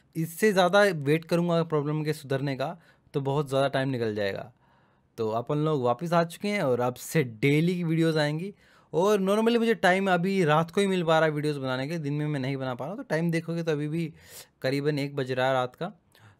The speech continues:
तो इसी टाइम वीडियो बनेगी अब और normally मैं टाइम पे पोस्ट कर दिया करूँगा डेली रात को वीडियो बना के। तो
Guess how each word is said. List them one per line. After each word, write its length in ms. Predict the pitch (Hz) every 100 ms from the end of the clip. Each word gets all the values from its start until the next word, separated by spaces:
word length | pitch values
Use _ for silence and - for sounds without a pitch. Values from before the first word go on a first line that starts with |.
| _
तो 420 | - 131 110 - - _ _ _ _ _ 127 - _ -
इसी 200 | 151 160
टाइम 240 | 185 180
वीडियो 240 | 175 170 175
बनेगी 380 | 151 185 226 233
अब 180 | 185
और 260 | 120 113 98 - -
normally 320 | 208 226 220
मैं 120 | 202 175
टाइम 240 | 160 156
पे 80 | 147
पोस्ट 280 | 143 143 -
कर 160 | 139
दिया 180 | 127 123
करूँगा 280 | 110 107 110
डेली 340 | 113 117 165 190 _
रात 160 | 139 127
को 100 | 135
वीडियो 200 | 120 120
बना 200 | 110 104
के। 160 | 98 101 - - - _ _ -
तो 300 | 175 185 -